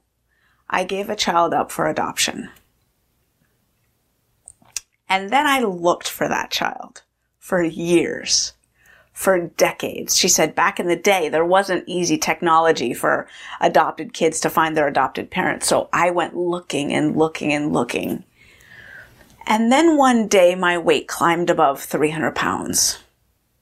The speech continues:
Five foot tall, three hundred pounds. She said I stopped looking at three hundred pounds because I thought, "I wouldn't want him to find me." So she stopped looking.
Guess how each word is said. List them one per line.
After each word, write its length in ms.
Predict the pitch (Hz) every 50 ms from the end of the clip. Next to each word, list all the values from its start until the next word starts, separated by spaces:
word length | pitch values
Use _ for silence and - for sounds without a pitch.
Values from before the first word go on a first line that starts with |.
| _ _ _ - -
Five 360 | - - - 185 180 196 196
foot 160 | - 208 -
tall, 420 | - - - - - - - _ _ _ _ _ _ _ _ _ _
three 300 | _ - 180 170 175 165
hundred 180 | 170 160 160
pounds. 540 | - 165 - - - - - - - - - _ _ _ _ _ _ _ _ _ _ _ _ _ _ _ - - - - - - - _
She 180 | - - 240
said 220 | 226 - 254 240 233
I 100 | 220 208
stopped 460 | 190 - - 226 190 175 - - -
looking 400 | 143 143 - 135 - - - - - - _ -
at 160 | 185 147 -
three 200 | - - 151 139
hundred 240 | 160 139 120 90 -
pounds 560 | - - - - - - - - - - - _ _ _ _ _ _ - - _ _ _ _ _
because 300 | - 196 196 - 208 190
I 120 | 202 185 185
thought, 360 | - - 170 170 151 123 - - _ _ _ _ _
"I 160 | - - - 233
wouldn't 320 | 254 262 240 180 - -
want 200 | 180 165 175 185
him 100 | 180 170
to 100 | - 156
find 420 | - - - 175 208 247 233 185
me." 360 | 185 165 - - - - _ _ _ _ _ _ _ _ _ _ _ _ _ _ _ _ _ _ _ _ _ _ _ _ _ _ _ _ _ _ _ _ _ _ _ _ _ _ - -
So 140 | - - -
she 140 | 208 - 233
stopped 340 | - - - - - - -
looking. 320 | - - - - - -